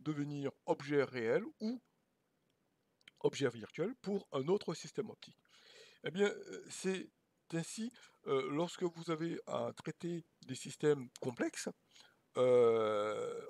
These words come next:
on, il est possible donc de décomposer alors ce système complexe en sous-systèmes simples, le plus simple possible, de manière à pouvoir donc, euh, chercher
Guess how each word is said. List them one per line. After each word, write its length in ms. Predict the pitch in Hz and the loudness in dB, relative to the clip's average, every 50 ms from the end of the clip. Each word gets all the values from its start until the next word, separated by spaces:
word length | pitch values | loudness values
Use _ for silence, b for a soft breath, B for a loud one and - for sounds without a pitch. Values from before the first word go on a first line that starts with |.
| - - _ | -14 -14 _
on, 120 | - 175 - - | -12 -12 -8 -6
il 140 | 175 165 165 | -2 -2 -2
est 60 | 175 | 0
possible 500 | - 175 156 - - 208 233 269 190 156 143 | 0 -2 -2 -2 -2 -4 -4 -4 -6 2 4
donc 200 | 147 143 135 123 | 4 4 4 0
de 80 | - | -4
décomposer 760 | - 135 185 214 - 226 196 - - 156 143 143 151 143 143 - | 0 0 0 0 2 -2 -2 0 -2 -4 -2 -2 -4 -4 -2 0
alors 360 | 139 135 131 131 127 120 - | 2 4 4 4 4 2 0
ce 120 | - - 123 | -6 -10 -10
système 380 | 113 - 139 - 139 120 117 | -10 -10 -6 -4 -4 -4 -4
complexe 340 | - - - - 185 - - | -8 -8 -4 -4 -4 -2 -4
en 60 | 170 | -6
sous-systèmes 580 | 143 - - 240 - - 151 - 147 139 175 269 - _ _ | -8 -8 -8 -8 -8 -8 -2 0 0 0 0 -2 -6 _ _
simples, 380 | - - - 143 143 240 - - B B B B B B B | -4 0 2 2 2 2 -2 -8 B B B B B B B
le 140 | - 151 156 | -2 -2 -2
plus 160 | - - 190 | -2 -2 -2
simple 300 | - - 180 - - 127 | 0 0 0 0 -2 -4
possible, 400 | - - 113 - - 156 190 - - B B B B B B _ | -6 -6 -8 -6 -4 -4 -4 -6 -10 B B B B B B _
de 100 | - 135 | -6 0
manière 380 | 127 123 117 127 160 190 - - | 0 2 2 2 2 0 0 -2
à 60 | 170 | -4
pouvoir 440 | - - 135 123 131 147 175 240 226 | -4 -4 2 4 4 4 4 2 0
donc, 240 | 135 143 165 240 254 - B B B B B B B _ _ _ | 2 2 2 2 0 -4 B B B B B B B _ _ _
euh, 480 | - 120 113 107 107 101 101 104 104 101 - - - - - - _ _ _ _ _ _ _ _ _ _ _ _ _ _ _ _ _ _ _ _ _ _ _ _ _ _ _ _ _ _ _ _ _ _ _ _ _ _ _ _ _ _ _ _ _ _ _ _ - _ - | 2 6 6 8 8 6 4 0 -2 -6 -10 -16 -20 -20 -20 -20 _ _ _ _ _ _ _ _ _ _ _ _ _ _ _ _ _ _ _ _ _ _ _ _ _ _ _ _ _ _ _ _ _ _ _ _ _ _ _ _ _ _ _ _ _ _ _ _ -20 _ -8
chercher 600 | - - 170 156 - - - - 151 165 202 | 0 2 2 2 2 -2 -4 0 2 2 2